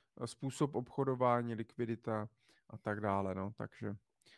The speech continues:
takže tak. Ale myslím si, že zas nějak jako zásadní, pokud si koupím akci App-, Apple, tak je v uvozovkách jako jedno, kde ji koupím, prostě mám akci Apple, ona není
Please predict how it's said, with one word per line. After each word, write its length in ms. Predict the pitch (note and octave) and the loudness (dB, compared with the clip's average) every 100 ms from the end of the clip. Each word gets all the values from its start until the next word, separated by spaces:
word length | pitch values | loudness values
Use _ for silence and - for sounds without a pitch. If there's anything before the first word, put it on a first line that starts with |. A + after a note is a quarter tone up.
| _ | _
takže 260 | A#2 A#2 | -2 0
tak. 260 | A#2 G2+ G2+ - | 2 2 0 2
Ale 220 | A#2 A#2+ | 6 8
myslím 320 | A#2+ B2 C3+ | 6 2 0
si, 120 | D3+ | 2
že 120 | C3 | 4
zas 240 | B2 B2+ - | 4 4 4
nějak 280 | C#3 C#3 C#3 | 4 4 4
jako 200 | B2+ C3 | 0 4
zásadní, 680 | B2+ B2 - C3+ C3+ C3+ C3+ - _ | 6 4 2 0 0 -4 -4 -14 _
pokud 240 | B2 C3+ | -6 -4
si 100 | - | -4
koupím 320 | C#3 C3+ C3+ C3 | -2 0 0 0
akci 320 | B2+ - C#3 | -2 0 2
App-, 260 | A#2 - - | 2 0 0
Apple, 280 | B2+ - C3+ | 2 4 2
tak 200 | C3 - | 2 0
je 60 | |
v 80 | C#3 | -2
uvozovkách 600 | B2+ A#2+ B2+ - C3 A#2+ | -2 0 0 4 2 4
jako 260 | A#2+ A2+ C3 | 0 4 4
jedno, 260 | B2 A#2 | 6 6
kde 180 | A2+ A#2 | 4 6
ji 100 | A#2 | 4
koupím, 420 | - A#2 - A#2+ | 4 2 2 0
prostě 320 | A#2+ A#2 - A#2+ | 0 -2 0 4
mám 200 | A#2+ A#2 | 4 4
akci 320 | A#2+ - B2 | -2 0 2
Apple, 240 | A2+ A#2+ | 2 2
ona 240 | G#2+ A2+ A#2 | 2 4 6
není 220 | B2+ | 6